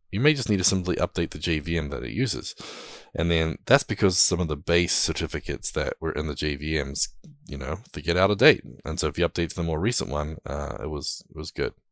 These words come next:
Um, so this here, uh, sort of walks you through it. And again, it has been recently updated, but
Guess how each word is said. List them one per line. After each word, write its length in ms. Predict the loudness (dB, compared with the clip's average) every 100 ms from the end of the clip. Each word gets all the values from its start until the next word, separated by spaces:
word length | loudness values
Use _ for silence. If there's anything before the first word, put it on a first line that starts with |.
| _ -16 -14 -14 -16 -18 -4
Um, 320 | 0 0 -2
so 360 | 2 4 4 2
this 260 | 0 0
here, 400 | 2 4 4 4 0
uh, 300 | -2 0 -2 -6 -14 -16 -20 _ _
sort 200 | -2 0
of 40 | 2
walks 240 | 0 -2
you 60 | -2
through 300 | 4 6 6
it. 120 | 2
And 120 | -2
again, 260 | -2 -2 -2
it 220 | -2 0
has 160 | -2 0
been 220 | 2 2
recently 340 | 2 0 -2
updated, 520 | -2 -2 -2 0 -2 -2
but 220 | -2 -2